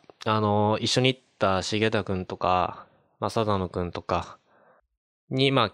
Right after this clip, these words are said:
聞くのもいいと思うんですけど、僕個人的には、えー、ダイヤモンドヘッ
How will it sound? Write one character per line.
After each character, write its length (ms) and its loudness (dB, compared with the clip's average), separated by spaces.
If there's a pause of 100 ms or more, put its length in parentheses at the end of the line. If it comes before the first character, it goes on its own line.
聞 140 -12
く 120 -2
の 100 0
も 160 -4
い 140 -6
い 40 -10
と 100 -6
思 60 -6
う 20 -6
ん 0 -
で 20 -10
す 60 -18
け 80 -6
ど、 80 -14
僕 340 0
個 220 -2
人 340 0
的 340 -4
に 140 2
は、 340 2 (400)
え 840 -4 (120)
ー、 60 -8
ダ 180 4
イ 40 6
ヤ 80 4
モ 120 2
ン 40 -2
ド 100 4
ヘ 100 6
ッ 100 -2